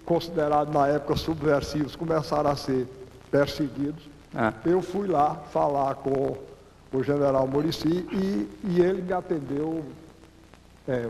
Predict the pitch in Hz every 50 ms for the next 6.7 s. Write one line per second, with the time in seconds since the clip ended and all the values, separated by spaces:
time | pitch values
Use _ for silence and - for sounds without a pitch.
0 | 104 107 110 139 180 202 190 156 131 120 135 147 160 165 156 127 135 160 147 139
1 | - - 160 135 - 143 135 120 - 147 131 117 160 185 202 190 - - 151 151
2 | 143 143 147 143 139 135 147 135 123 123 123 131 151 170 - 170 175 - 151 147
3 | 151 139 139 123 117 139 143 139 143 123 123 135 131 - 131 - - 135 110 -
4 | - 131 - - - - - - - - 143 139 123 123 - - 143 135 139 151
5 | 160 156 185 165 139 175 170 - - 147 156 147 - - - - - - - -
6 | - 143 - 175 160 180 170 151 151 202 208 190 170 165